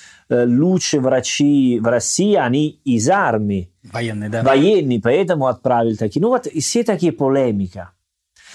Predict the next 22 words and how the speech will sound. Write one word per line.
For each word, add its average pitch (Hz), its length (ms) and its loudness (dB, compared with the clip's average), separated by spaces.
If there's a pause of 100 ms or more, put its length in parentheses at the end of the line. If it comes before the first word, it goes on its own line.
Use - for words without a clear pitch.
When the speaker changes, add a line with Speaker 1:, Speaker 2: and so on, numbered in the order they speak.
(160)
Speaker 1:
Потому 180 340 0
что 143 180 0
в 139 120 2
Италии 247 400 0
есть 151 480 0 (600)
людей, 277 920 0 (420)
и 196 200 2
особенно 143 840 0
один 160 440 0
часть - 600 -2 (300)
журналистов 135 1300 -2 (180)
против 220 420 0 (200)
России. 85 720 -6 (300)
Ну, 214 280 0 (140)
против 131 420 -2
России 196 500 -2
как 151 200 -2
государства. 120 960 -2 (400)
Поэтому 143 380 0
все, 185 460 0
которое 120 480 0
идет 117 500 -2